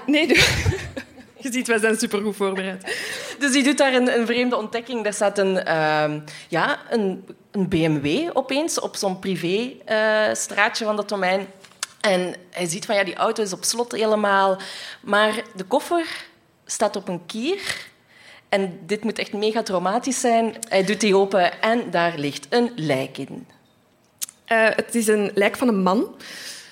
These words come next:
Speaker 1: Hij is duidelijk beroofd. Ook in de auto van, eh, in de B M W zitten geen papieren meer. Ehm, en de man is niet meer in leven. Zijn hoofd is ingeslagen en hij ligt dus in de koffer van de wagen. Ehm, de onderzoeksrechter komt direct ter plaatse. Het parket van Brugge komt af.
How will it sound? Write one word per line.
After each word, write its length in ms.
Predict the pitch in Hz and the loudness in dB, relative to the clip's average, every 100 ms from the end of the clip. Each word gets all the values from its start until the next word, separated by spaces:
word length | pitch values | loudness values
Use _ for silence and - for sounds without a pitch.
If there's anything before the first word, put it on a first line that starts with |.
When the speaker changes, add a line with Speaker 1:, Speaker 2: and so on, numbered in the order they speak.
| - _ | -20 _
Speaker 1:
Hij 160 | 220 | 0
is 100 | 220 | 2
duidelijk 320 | 214 214 202 | 2 2 2
beroofd. 400 | 202 190 226 - | 2 4 2 0
Ook 120 | 214 - | -8 -6
in 120 | 226 | -4
de 140 | 196 | -2
auto 400 | 190 202 233 226 | 0 0 2 0
van, 240 | 214 202 196 | 0 -2 -2
eh, 160 | 185 | -2
in 80 | 190 | 0
de 80 | 190 | 0
B 40 | 190 | 2
M 160 | 185 | 2
W 100 | 202 | 0
zitten 200 | 214 202 | 0 -4
geen 180 | 196 202 | -4 -2
papieren 460 | 208 190 240 277 269 | -2 -2 0 0 2
meer. 240 | 254 254 247 - | 2 2 -2 -8
Ehm, 440 | - 196 196 196 202 - - - _ _ _ _ | -2 0 2 0 -4 -10 -20 -20 _ _ _ _
en 400 | 214 208 202 196 | 0 0 -2 -4
de 120 | 208 208 | -2 -2
man 120 | 214 | -2
is 100 | 214 | -2
niet 160 | 247 247 | -2 -2
meer 120 | 233 | -2
in 100 | 208 | 0
leven. 340 | 196 202 208 - | 0 0 -2 -4
Zijn 160 | 185 | -6
hoofd 280 | 180 240 285 | -2 0 0
is 120 | 254 | -2
ingeslagen 680 | - 220 208 214 202 196 185 | -2 -2 -2 -2 -2 -2 -4
en 100 | 196 | -4
hij 100 | 180 | -4
ligt 160 | 190 190 | -4 -6
dus 220 | 196 - - - - - _ | -8 -10 -14 -16 -16 -18 _
in 120 | 262 262 | 2 2
de 60 | |
koffer 300 | 240 202 196 | 2 0 -2
van 160 | 180 175 | -4 -2
de 80 | 156 | 0
wagen. 420 | 127 170 - - - | -2 -2 -8 -8 -4
Ehm, 400 | 196 202 208 202 | -4 -2 -6 -6
de 100 | - | 0
onderzoeksrechter 720 | 240 262 269 262 269 254 254 | 2 4 4 2 0 0 -2
komt 300 | - 214 208 | 0 0 0
direct 200 | 208 190 - | -4 -4 -8
ter 100 | 170 | -2
plaatse. 340 | 196 233 247 | 0 0 0
Het 80 | 240 | -2
parket 300 | 190 190 180 | -2 -4 -6
van 160 | 180 | -4
Brugge 240 | 180 262 269 | 0 0 2
komt 260 | 269 262 | 2 2
af. 240 | 254 254 | 2 0